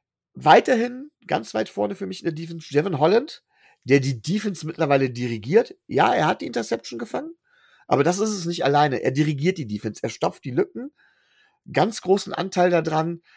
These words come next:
dass letzten Endes die Drives am Ende gestoppt wurden und dass Kenny Pickett tatsächlich dann auch die entscheidende Interception kurz vor Ende,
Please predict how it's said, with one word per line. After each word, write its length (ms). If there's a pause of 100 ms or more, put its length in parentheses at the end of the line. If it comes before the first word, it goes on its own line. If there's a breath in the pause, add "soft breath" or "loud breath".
(200 soft breath)
dass 240
letzten 400
Endes 540
die 200
Drives 520
am 200
Ende 220
gestoppt 500
wurden 380 (580 soft breath)
und 320
dass 220
Kenny 280
Pickett 420
tatsächlich 560
dann 260
auch 220
die 140
entscheidende 460
Interception 680
kurz 260
vor 140
Ende, 400